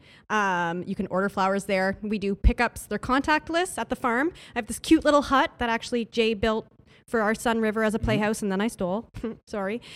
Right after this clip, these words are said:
Speaker 1: Um, <laughs> but you can pick up flowers from, um, Tuesdays to Fridays, and, um, our flower stand is sometimes open. You can check on Instagram. I kind of open when I feel like it.
Speaker 2: Yeah,
Speaker 1: Sorry.
Speaker 2: love it.
Speaker 1: <laughs> And then, um, yeah,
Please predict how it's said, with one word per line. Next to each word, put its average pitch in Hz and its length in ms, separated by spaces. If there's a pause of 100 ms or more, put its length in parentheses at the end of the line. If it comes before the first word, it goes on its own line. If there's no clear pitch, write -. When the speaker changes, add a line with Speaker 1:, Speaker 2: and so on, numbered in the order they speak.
(100)
Speaker 1:
Um, 320 540 (100)
<laughs> 403 640
but 349 120
you 320 60
can 339 120
pick 370 160
up 392 120
flowers 370 480
from, 302 400
um, 285 520 (460)
Tuesdays 277 680
to 294 80
Fridays, 277 680
and, 226 560
um, 233 520 (200)
our 226 120
flower 240 260
stand 254 260
is 254 80
sometimes 254 440
open. 269 340 (100)
You 202 140
can 214 180
check - 440
on 190 220
Instagram. 214 600
I 208 60
kind 190 220
of 185 140
open 196 320
when 175 140
I 160 100
feel 180 360
like 190 240
it. 277 200
Speaker 2:
Yeah, 110 120
Speaker 1:
Sorry. 220 400
Speaker 2:
love - 100
it. - 0 (100)
Speaker 1:
<laughs> 480 120
And 359 200
then, 311 360
um, 277 420
yeah, 381 340